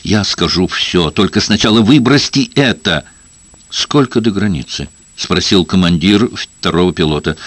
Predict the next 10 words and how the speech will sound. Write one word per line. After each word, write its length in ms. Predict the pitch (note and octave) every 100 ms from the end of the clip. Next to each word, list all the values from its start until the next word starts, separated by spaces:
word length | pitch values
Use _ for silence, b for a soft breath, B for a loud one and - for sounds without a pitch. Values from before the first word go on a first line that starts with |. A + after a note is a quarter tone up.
| B
«Сорок 380 | - - C#3 -
минут». 360 | B2+ G2 F#2 - _ _ _ _ - B
«Но 180 | G#2 A#2
она 400 | A2 B2 B2+ B2 B B
должна 560 | A2+ G#2+ - E2 A2+
была, 380 | A2 A2+ A#2+ A#2+ B B
м, 760 | - A2 G2 F#2+ F#2+ F#2 F2+ G2+
взорвать 680 | F2+ A#2 B2 B2 C3 - -
тот 260 | F3+ G3
самолёт. 720 | - - G#2 F#2+ C#2+ B1+ -